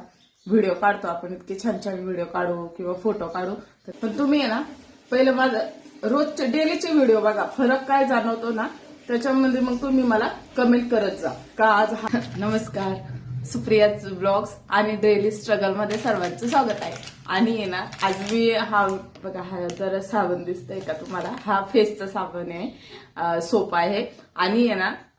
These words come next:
अं, म्हणजे आमचे, माझा मुलगा ओमचं जे, ओम आहे ना, त्याच्या ट्युशनच्या टीचर आहेत, प्रोडक्ट देतात,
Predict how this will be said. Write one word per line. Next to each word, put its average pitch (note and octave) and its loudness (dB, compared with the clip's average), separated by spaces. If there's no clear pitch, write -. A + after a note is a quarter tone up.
अं, F3+ 2
म्हणजे F#3+ 0
आमचे, G#3 -4
माझा G#3+ 2
मुलगा F#3 -2
ओमचं G#3+ -2
जे, G#3 4
ओम G#3 4
आहे G3+ -2
ना, F3+ -8
त्याच्या F#3+ -8
ट्युशनच्या G3+ -6
टीचर F3 -12
आहेत, F3 -4
प्रोडक्ट A#3+ -2
देतात, A3 0